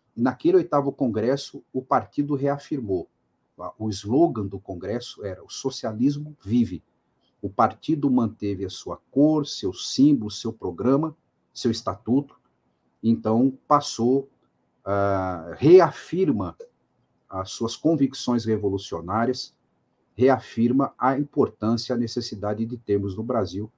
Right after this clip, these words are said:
uma força política como o P C do B, que se propõe a continuar a seguir lutando pela construção do socialismo no Brasil,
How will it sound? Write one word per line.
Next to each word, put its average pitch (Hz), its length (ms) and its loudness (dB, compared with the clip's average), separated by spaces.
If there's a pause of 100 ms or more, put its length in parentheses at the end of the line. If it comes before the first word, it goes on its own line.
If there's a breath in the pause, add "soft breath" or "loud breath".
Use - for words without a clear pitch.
(320)
uma 117 200 2
força 101 360 -4
política 101 680 -6
como 101 360 -4 (380)
o 101 80 -6
P 101 160 -2
C 98 180 -2
do 95 140 -4
B, 95 320 -4 (420)
que 104 200 -6
se - 240 -2
propõe 131 680 4 (140)
a 95 160 -4 (180)
continuar 117 600 0
a 143 40 0
seguir 110 340 -4
lutando 113 480 -2
pela 135 280 2
construção 110 600 -6
do 104 80 -8
socialismo 92 600 -6
no 107 120 -2
Brasil, 107 500 0